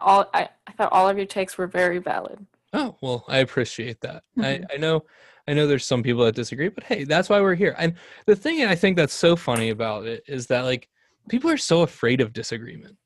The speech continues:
Speaker 2: right?
Speaker 1: Oh, I
Speaker 2: People are
Speaker 1: know.
Speaker 2: so,
Speaker 1: It's
Speaker 2: be-,
Speaker 1: okay.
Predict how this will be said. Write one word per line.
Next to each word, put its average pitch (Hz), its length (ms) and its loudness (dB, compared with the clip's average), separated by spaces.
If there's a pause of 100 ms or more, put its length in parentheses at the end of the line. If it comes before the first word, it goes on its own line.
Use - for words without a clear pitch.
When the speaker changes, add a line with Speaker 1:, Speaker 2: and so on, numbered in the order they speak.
Speaker 2:
right? 139 380 2
Speaker 1:
Oh, 208 140 0
I 185 140 -2
Speaker 2:
People 233 140 -4
are 294 120 -2
Speaker 1:
know. 208 60 -2
Speaker 2:
so, 208 460 4
Speaker 1:
It's 202 140 -4
Speaker 2:
be-, 202 200 -2
Speaker 1:
okay. 240 640 0